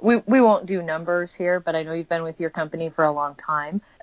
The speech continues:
Talk, let's talk a little bit more about some of the changes that you've seen. You talked about, you know, I nines have come up, F M L A. I certainly remember, uh, I s-, I remember when we got a, a dot matrix printer and we just thought that was the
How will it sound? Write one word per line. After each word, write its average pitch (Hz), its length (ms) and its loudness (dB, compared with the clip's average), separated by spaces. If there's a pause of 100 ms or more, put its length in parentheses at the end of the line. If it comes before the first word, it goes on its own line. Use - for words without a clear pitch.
(120)
Talk, 277 360 -4
let's 269 200 -6
talk 339 160 -4
a 359 40 -8
little 320 160 -4
bit 226 140 -4
more 185 180 -4
about 190 220 -4
some 180 160 -14
of 175 60 -12
the 165 80 -8
changes 160 420 -12
that 160 140 -2
you've 147 100 -6
seen. 165 300 -4
You 151 40 -10
talked 151 200 -8
about, - 100 -14
you 151 60 -14
know, 143 100 -10
I 135 140 -4
nines 220 380 2
have 208 120 -6
come 196 240 0
up, 180 260 0 (200)
F 156 180 -6
M 151 120 -2
L 143 200 0
A. 180 420 4 (280)
I 151 160 -4
certainly 151 380 -8
remember, 147 800 -2
uh, 117 280 -8
I 170 80 2
s-, - 240 -6
I 151 80 2
remember 160 340 0
when 151 140 -2
we 147 80 -8
got 147 160 4
a, 135 180 -2
a 143 160 -14
dot 147 240 2
matrix 143 800 -8 (160)
printer 147 340 -6
and 135 160 -2
we 139 120 -4
just 131 260 -4
thought 135 240 4
that 139 220 4
was 131 420 0
the 139 140 -4